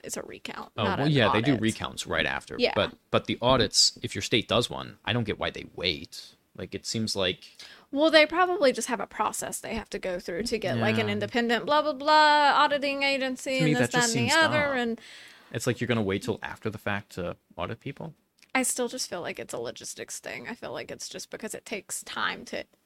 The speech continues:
Speaker 1: get it, get
Speaker 2: Yeah.
Speaker 1: it approved, implement it, blah, blah, blah.
Speaker 2: Y-, you're right. It's just, I don't know.
Speaker 1: So.
Speaker 2: Um, we must not permit county officials who may or may not have contributed to these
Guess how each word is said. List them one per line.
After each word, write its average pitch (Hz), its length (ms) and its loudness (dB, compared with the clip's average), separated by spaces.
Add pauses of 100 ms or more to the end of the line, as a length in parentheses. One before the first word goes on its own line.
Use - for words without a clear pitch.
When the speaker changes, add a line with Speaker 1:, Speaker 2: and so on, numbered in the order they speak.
(260)
Speaker 1:
get 262 160 6
it, 247 280 4
get 254 120 4
Speaker 2:
Yeah. 220 40 0
Speaker 1:
it 208 60 -4
approved, 226 600 4
implement 220 500 -4
it, - 240 -6 (200)
blah, - 160 -4
blah, - 120 -16 (100)
blah. - 260 -10
Speaker 2:
Y-, 165 120 -10
you're 156 240 -4
right. 78 380 -6
It's 90 120 -10
just, - 260 -4
I - 80 -8
don't - 120 -16
know. 58 280 -8 (680)
Speaker 1:
So. - 420 -16 (800)
Speaker 2:
Um, 71 380 -12 (320)
we 123 100 4
must 127 220 0
not 120 360 -2
permit 120 480 0
county 151 440 -6
officials - 600 -12 (220)
who 120 100 0
may 139 380 2
or 123 200 0
may 104 380 -2
not 120 420 -2
have 110 220 -2
contributed 80 720 -6
to 87 120 -4
these 107 460 -4